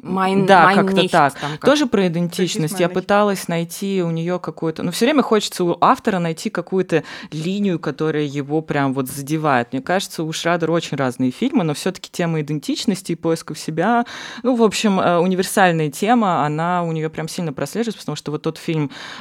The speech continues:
Speaker 2: э, «Не забывая себя», он тоже чисто про это, как женщина среднего возраста просыпается, она просто забыла всю свою жизнь и пытается найти себя заново.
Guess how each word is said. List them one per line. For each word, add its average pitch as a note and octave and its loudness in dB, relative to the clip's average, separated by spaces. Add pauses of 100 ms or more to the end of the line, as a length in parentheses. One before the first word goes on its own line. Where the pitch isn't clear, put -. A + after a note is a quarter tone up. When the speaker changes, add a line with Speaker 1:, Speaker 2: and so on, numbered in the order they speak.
Speaker 2:
э, C#3 0
«Не C#3+ 0
забывая D3+ 2
себя», F3 2
он D#3+ 0
тоже E3+ -4
чисто - -6
про D3 -2
это, C#3+ -2
как B2+ -8
женщина D#3 0
среднего D3+ -4
возраста D#3 -4
просыпается, D3 -2
она C3+ -2
просто C#3 -8
забыла C#3+ -2
всю - -12
свою C#3 -8
жизнь F3 -2
и C3 0
пытается D3+ -4
найти C3 -2
себя C3 -4
заново. A2 -2